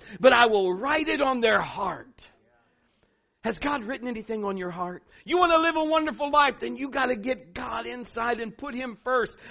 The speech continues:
because the enemy, I'm, do you know how valuable the word is?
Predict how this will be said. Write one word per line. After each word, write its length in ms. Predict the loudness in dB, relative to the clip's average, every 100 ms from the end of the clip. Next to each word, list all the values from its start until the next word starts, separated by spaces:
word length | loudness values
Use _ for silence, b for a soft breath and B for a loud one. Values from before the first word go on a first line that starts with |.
| B
because 380 | -8 0 0 0
the 180 | -2 -4
enemy, 440 | 0 0 2 -2 B B B
I'm, 300 | -2 0 -4 -16 _ _ _
do 100 | -4
you 40 | 0
know 100 | 4
how 140 | 4
valuable 640 | 2 0 0 0 -2 -4
the 100 | -4
word 320 | 0 4 4 2
is? 400 | -2 -4 -10